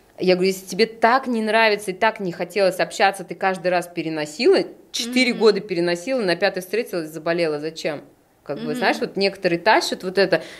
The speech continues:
Speaker 1: чтобы что? Чтобы быть хорошей, чтобы быть такой классной,
Speaker 2: Да.
Speaker 1: как бы, или что?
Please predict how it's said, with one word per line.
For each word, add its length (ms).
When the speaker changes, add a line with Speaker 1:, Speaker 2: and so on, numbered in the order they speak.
Speaker 1:
чтобы 340
что? 320
Чтобы 240
быть 160
хорошей, 720
чтобы 220
быть 100
такой 220
классной, 600
Speaker 2:
Да. 140
Speaker 1:
как 180
бы, 120
или 120
что? 400